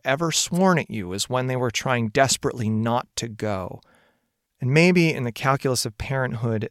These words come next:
this is the type of compromise you make, especially when, after an eight-hour drive and an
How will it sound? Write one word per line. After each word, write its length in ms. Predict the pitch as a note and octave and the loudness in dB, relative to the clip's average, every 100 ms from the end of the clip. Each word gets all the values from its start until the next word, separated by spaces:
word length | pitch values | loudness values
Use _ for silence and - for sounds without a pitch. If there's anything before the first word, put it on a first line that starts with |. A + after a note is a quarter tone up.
| _ | _
this 520 | B2 B2+ D3 D#3 - | -16 -4 -2 -2 -4
is 160 | D3 C3+ | -4 -4
the 100 | C#3+ | -6
type 280 | - C3+ C3+ | -4 -4 -4
of 140 | B2 | -6
compromise 640 | - C3+ - B2+ A#2 A2 | -6 -4 -4 -4 -4 -4
you 80 | G#2+ | -4
make, 520 | G2+ G#2 G#2 - - _ _ _ _ _ _ _ _ | -4 -6 -10 -16 -20 _ _ _ _ _ _ _ _
especially 400 | B2+ D3+ C#3+ C#3+ | -6 -2 -2 0
when, 220 | C3+ B2+ - | 0 -2 -2
after 280 | A#2+ - A2+ | -4 -2 -4
an 80 | G#2+ | -4
eight-hour 420 | A#2 A#2 A#2 A2+ | -4 0 0 0
drive 460 | A2 G#2+ F#2 F#2+ G2+ - | -2 -4 -2 -2 -4 -6
and 100 | G#2 | -6
an 140 | F#2+ | -6